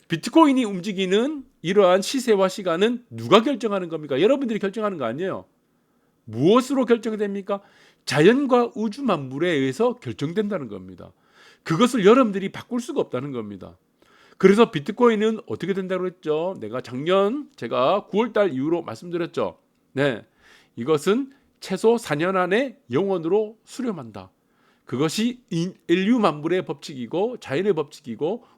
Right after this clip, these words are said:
우주 만물의 법칙이라고 말씀드린 겁니다. 그래서 이 시세란 것은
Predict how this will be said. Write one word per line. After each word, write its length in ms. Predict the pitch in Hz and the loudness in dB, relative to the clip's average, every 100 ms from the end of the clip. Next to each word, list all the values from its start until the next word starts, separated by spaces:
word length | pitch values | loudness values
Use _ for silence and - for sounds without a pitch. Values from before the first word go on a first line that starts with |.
| - | -6
우주 300 | 160 170 311 | -4 -2 -2
만물의 440 | 240 175 190 247 - | -4 -4 -4 -4 -8
법칙이라고 800 | 135 - 131 117 110 196 240 233 | -14 -12 -14 -12 -2 0 0 -4
말씀드린 460 | - 107 139 131 131 | -16 -12 -10 -8 -8
겁니다. 500 | 113 95 87 85 87 _ - - - - | -10 -12 -14 -18 -20 _ -20 -20 -20 -14
그래서 340 | 160 170 165 - - | 0 0 0 -6 0
이 100 | 247 | 0
시세란 500 | 247 330 339 220 156 | 2 2 4 4 2
것은 420 | 131 254 165 | -2 0 -2